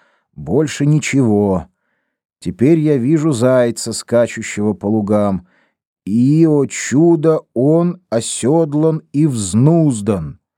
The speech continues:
«Это поистине странное видение, — сказал мессир Салимбени, —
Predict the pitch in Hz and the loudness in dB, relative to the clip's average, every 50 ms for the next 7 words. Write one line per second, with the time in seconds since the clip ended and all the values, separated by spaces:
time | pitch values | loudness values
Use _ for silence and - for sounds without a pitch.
0 | _ _ _ _ _ _ _ _ _ _ _ _ _ _ _ _ _ - 87 92 | _ _ _ _ _ _ _ _ _ _ _ _ _ _ _ _ _ -2 -2 -2
1 | 92 - 110 98 - - 98 101 104 107 107 110 104 - - - 104 104 110 110 | 0 -2 -4 -4 0 -2 0 0 2 2 0 0 -2 -4 -6 -4 0 0 2 0
2 | 110 - - - - 87 95 101 107 107 104 101 104 104 104 107 107 107 107 107 | 0 -4 -8 -6 -2 0 2 2 2 0 0 0 0 0 0 0 0 0 0 0
3 | 107 98 98 104 104 104 101 104 104 104 101 - - - 101 95 98 101 101 101 | 0 0 0 0 2 2 2 2 2 0 0 -2 -4 -4 -2 0 0 0 0 0
4 | 104 104 101 - - 107 104 101 - - 101 101 98 98 92 90 98 98 98 95 | 0 -2 -2 -2 -4 -4 -4 -4 -4 -4 -2 -2 0 0 0 0 0 0 0 0
5 | 98 95 95 92 | 0 -2 -2 -4